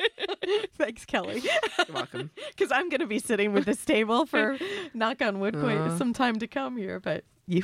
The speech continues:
Speaker 1: get to go back to Massachusetts. I hope your house is all right, like, with the snow and everything. The, anyway.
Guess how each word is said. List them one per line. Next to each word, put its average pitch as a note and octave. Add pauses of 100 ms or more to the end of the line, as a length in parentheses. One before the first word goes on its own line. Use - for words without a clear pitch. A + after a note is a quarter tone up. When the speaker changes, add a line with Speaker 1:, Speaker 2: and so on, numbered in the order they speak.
Speaker 1:
get F3
to -
go F3
back F3
to -
Massachusetts. G3 (220)
I F3+
hope A#3+
your G3
house F3
is D#3
all D3
right, E3
like, D#3+
with E3
the D3
snow G#3+
and D#3+
everything. B2+
The, - (360)
anyway. D#3+